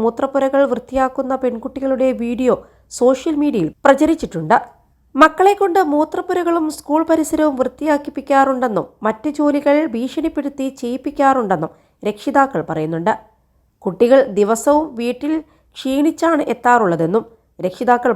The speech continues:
മാധ്യമങ്ങളോട് പറഞ്ഞു. യൂണിഫോം ധരിച്ച പെൺകുട്ടികൾ ചെരുപ്പില്ലാതെ മൂത്രപ്പുരകൾ വൃത്തിയാക്കുന്ന വീഡിയോകൾ പുറത്തു വന്നിട്ടുണ്ട്. കുട്ടികളുടെ വിദ്യാഭ്യാസത്തിന്റെ കാര്യത്തിൽ ഞങ്ങൾക്ക് കടുത്ത നിരാശയുണ്ട്.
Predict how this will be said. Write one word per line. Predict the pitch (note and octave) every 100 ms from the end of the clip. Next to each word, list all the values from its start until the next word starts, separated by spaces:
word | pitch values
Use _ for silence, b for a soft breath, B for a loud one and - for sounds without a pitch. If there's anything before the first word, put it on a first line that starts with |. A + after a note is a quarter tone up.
| F#3+
മാധ്യമങ്ങളോട് | F#3+ A#3+ B3 A#3 E3+ D3+
പറഞ്ഞു. | D3+ D#3 A3+ - _ _ _ _ _ _ _ _ _ - D4+
യൂണിഫോം | E4+ F#4+ G4+ G#4 G4
ധരിച്ച | F#4+ F4 F4
പെൺകുട്ടികൾ | D#4+ D4+ D#4+ E4+ D#4 E4 D#4+
ചെരുപ്പില്ലാതെ | C#4+ C#4 D4 E4 D#4 D4 D4 D#4 C4
മൂത്രപ്പുരകൾ | C4 C4+ D#4 D4+ D4 C#4+ A#3+
വൃത്തിയാക്കുന്ന | A#3+ - C#4 C#4 C#4 B3 G#3
വീഡിയോകൾ | G#3+ A3+ B3+ B3 D#3+ - b b _
പുറത്തു | G3+ F#3 A#3+
വന്നിട്ടുണ്ട്. | F3 D3 D#3+ D#3+
കുട്ടികളുടെ | G#3+ C4 C4+ C4+ D4 A#3
വിദ്യാഭ്യാസത്തിന്റെ | F3+ B3 C4 D4 D4 D4+ D4 D4+ D4+
കാര്യത്തിൽ | C#4+ C4+ C#4+ C#4+ C#4+ D4+ D4+ B3
ഞങ്ങൾക്ക് | A#3+ C#4+ C#4+ - - _ A3
കടുത്ത | G#3+ B3 C4+ - G3
നിരാശയുണ്ട്. | F#3+ G#3+ A3+ A3 D#3+ E3